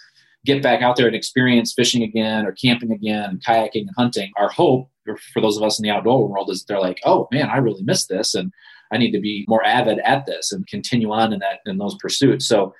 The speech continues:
yeah, and especially with youth numbers are way up right now. And it's just a great family activity, you know, stuff that we've been preaching on the television show for years, but we're kinda preaching to the choir 'cause people that watch our show typically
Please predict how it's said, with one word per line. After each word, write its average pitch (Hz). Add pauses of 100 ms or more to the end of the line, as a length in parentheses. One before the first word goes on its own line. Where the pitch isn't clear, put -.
(460)
yeah, 110
and 120
especially 139
with 117
youth 139
numbers 131
are 101
way 123
up 123
right 117
now. 113
And 98 (420)
it's 143
just 180
a 139
great 127
family 120
activity, 156
you 170
know, 147
stuff 170
that 143
we've 139
been 117
preaching 135
on 113
the 104
television 117
show 110
for 104
years, 113
but 113
we're 120
kinda 113
preaching 117
to 101
the 95
choir 110
'cause -
people 117
that 107
watch 113
our 107
show 104
typically 131